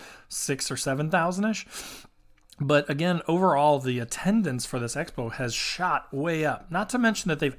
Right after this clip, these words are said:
added additional expo events. There's the More Expo.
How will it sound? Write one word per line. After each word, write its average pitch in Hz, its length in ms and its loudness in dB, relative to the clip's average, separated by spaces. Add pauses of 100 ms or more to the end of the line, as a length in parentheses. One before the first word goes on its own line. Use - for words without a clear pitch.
added 156 360 0
additional 127 420 -2
expo 143 380 0
events. 143 260 0 (320)
There's 123 280 -2
the 117 100 -6
More 156 260 2
Expo. 143 640 0